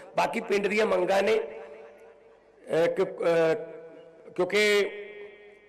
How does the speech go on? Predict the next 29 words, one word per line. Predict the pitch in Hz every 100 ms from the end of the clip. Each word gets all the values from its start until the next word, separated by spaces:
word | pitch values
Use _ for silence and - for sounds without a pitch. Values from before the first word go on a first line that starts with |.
| - _ - 143 135 -
ਜਿਹੜੀਆਂ | 147 170 202 202 190 - - - - - - - - - _ _ _ _ -
ਮ-, | 151 - _
ਮੈਨੂੰ | 170 185 190
ਤਾਂ | 202 185
ਹੈਰਾਨੀ | 143 135 151 160 170 196 190
ਇਸ | 160
ਗੱਲ | 170 175
ਦੀ | 170
ਹੈ | 175
ਨਾ | 175 180 - - - -
ਕਿ | 190
ਸੱਤ, | - 175
ਪਚੱਤਰ | - 214 - - 196
ਸਾਲਾਂ | 185 180 180
ਬਾਅਦ | 180 180
ਵੀ | 196
ਮੰਗਾਂ | 190 175 170
ਉੱਥੇ | 160 -
ਹੀ | -
ਖੜੀਆਂ | 135 120 135
ਨੇ | 139
ਆਪਣੀਆਂ। | 127 127 123 - - - - - -
ਟੋਭਾ | 151 226 175 170 147 - - - - - - - - - - -
ਉੱਥੇ | 135 131 147
ਹੀ |
ਖੜਾ | 131 135
ਹੈ, | 151 - - - - - - - - - - -
ਹੈ |
ਨਾ? | 151 170 156